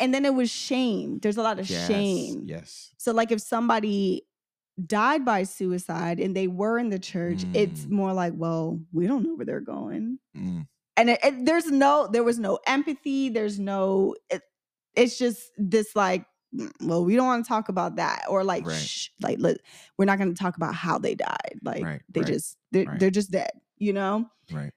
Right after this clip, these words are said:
Speaker 1: Um, so yeah, it was a lot of secrecy, shame, um,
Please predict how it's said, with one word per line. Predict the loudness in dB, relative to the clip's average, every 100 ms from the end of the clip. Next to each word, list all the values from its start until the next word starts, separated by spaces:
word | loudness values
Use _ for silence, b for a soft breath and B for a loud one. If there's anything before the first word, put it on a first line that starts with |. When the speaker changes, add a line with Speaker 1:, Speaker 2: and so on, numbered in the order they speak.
| _
Speaker 1:
Um, | 2 4 2 0
so | 0
yeah, | 2 4
it |
was | 2 0
a |
lot | 0 0
of | -4
secrecy, | -4 -2 0 0 0 0 2 4 2 0
shame, | -6 -2 2 2 2 2 2 0 -2 -2
um, | 0 2 0 -2 -4